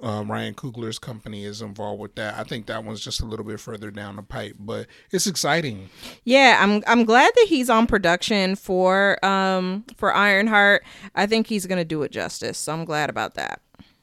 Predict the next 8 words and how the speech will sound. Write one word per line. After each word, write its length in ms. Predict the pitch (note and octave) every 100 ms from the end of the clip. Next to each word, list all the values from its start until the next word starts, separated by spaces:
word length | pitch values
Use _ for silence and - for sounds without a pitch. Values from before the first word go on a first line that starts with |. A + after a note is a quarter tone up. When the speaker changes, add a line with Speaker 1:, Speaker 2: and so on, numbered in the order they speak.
| _ _ _ _
Speaker 1:
Sweet, 380 | - G3 A#3+ - _
sweet. 340 | - D#3+ A3+ _
Okay. 320 | D3+ E3 F#3+ F#3 - - - -
Well, 440 | C#3+ E3 F#3 - _ -
uh, 400 | C#3 C#3+ C#3+ C3+
with 240 | B2+ B2
that 300 | A2+ A#2 A2+
said, 920 | A#2+ - - - C3 A#2 F2+ G2+ E3+